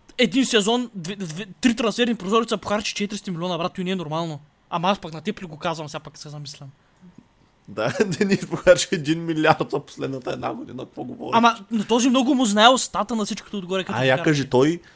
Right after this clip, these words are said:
Speaker 2: само говори и после не може да си бекъпне нещата,
Speaker 1: Ма
Speaker 2: които
Speaker 1: не е ли
Speaker 2: казва.
Speaker 1: така? Не е ли така?
Speaker 2: Добре, значи аз така ще ти го кажа. Похарчил е четиристотин милиона,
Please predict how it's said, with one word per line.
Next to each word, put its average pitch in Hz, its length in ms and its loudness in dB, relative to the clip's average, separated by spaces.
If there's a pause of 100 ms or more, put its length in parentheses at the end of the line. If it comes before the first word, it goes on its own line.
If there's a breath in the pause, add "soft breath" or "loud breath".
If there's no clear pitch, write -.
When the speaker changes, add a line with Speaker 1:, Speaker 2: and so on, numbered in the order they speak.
Speaker 2:
само 156 560 4
говори 123 800 2
и 135 80 -4
после 143 380 0
не 151 280 -4
може 131 260 -2
да 143 100 -2
си 139 440 -6
бекъпне 120 500 -2
нещата, 110 340 -2
Speaker 1:
Ма 220 100 -2
Speaker 2:
които 220 100 6
Speaker 1:
не 220 80 6
е 226 40 10
ли 240 40 8
Speaker 2:
казва. 254 140 2
Speaker 1:
така? 277 260 2 (180)
Не 196 120 2
е 233 140 6
ли 285 80 -2
така? 180 320 0 (120)
Speaker 2:
Добре, 113 360 0
значи 123 260 0
аз 139 160 2
така 117 280 0
ще - 80 -10
ти - 60 -8
го 110 80 -6
кажа. 101 340 -2 (320)
Похарчил 117 420 -8
е 151 60 -4
четиристотин 151 580 -6
милиона, 165 480 -2